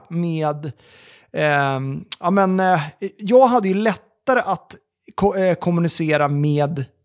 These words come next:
män än vad jag hade med kvinnor i, i början. Och det var väl för att jag vågade kanske då, ja, men köra min personlighet så i, i det sammanhanget. Ehm, men, men men det där har ju vänt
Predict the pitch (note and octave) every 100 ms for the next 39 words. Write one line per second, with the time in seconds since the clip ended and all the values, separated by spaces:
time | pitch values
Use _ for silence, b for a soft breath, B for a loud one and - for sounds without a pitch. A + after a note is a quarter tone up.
0 | _ - D3+ G3 G3 A2 B2+ D#3 D3 _
1 | _ D#3+ C#3 C#3 C#3 C#3+ D3 D3 D3 -
2 | F3 G3+ C3+ A2 A2+ _ _ _ _ _
3 | _ _ _ _ - G#3+ G#3 - F#3 D#3
4 | C#3 A#2 G#2 C3+ F3 _ _ F#3 F3 -
5 | - - G3 G#3+ B3+ B3+ A#3 G3+ F3+ F#3
6 | G#3+ F#3+ G3+ G#3 C#4 C4+ G#3+ E3 C#3+ D3
7 | C3+ C3 D3+ B2+ A#2+ - b b - G3+
8 | G#3+ G#3 D#3+ D#3+ D3 D3+ E3+ C#3+ C#3 B2+
9 | B2+ C#3+ D3 E3 E3 F3+ E3 D3+ C3+ D#3
10 | D3+ G#3 E3 A#2+ - - - C#3+ C3+ C3+
11 | C#3 - B B B B B B F3+ G#3+
12 | G#3 G#3 G#3+ A3 G#3+ _ _ _ _ _
13 | _ - G#3 A3 G3+ A3+ C#4 D#4+ C4 A3
14 | D4+ A#3+ D3+ _ -